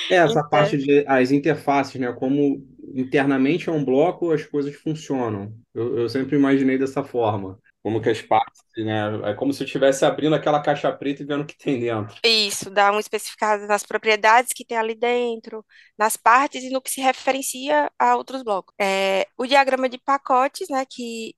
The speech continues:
Speaker 2: já ele organiza o modelo já meio que quebrando, particionando elementos, e aí estabelece as suas dependências.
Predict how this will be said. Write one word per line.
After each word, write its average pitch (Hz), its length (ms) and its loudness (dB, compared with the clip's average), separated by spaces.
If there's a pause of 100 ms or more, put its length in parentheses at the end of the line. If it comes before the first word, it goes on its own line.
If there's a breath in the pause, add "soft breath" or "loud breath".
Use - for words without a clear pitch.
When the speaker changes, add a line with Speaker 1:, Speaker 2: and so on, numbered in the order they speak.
Speaker 2:
já 220 420 4 (400)
ele 220 180 4
organiza 262 1040 0
o 262 100 -4
modelo 262 460 2
já 269 200 0 (140)
meio 254 160 -4
que - 120 -20
quebrando, 262 560 0
particionando 240 640 -4
elementos, 233 760 -2 (540 soft breath)
e 220 200 0
aí 220 260 2
estabelece 220 460 -2
as 208 60 -10
suas 214 140 -12
dependências. 226 960 -2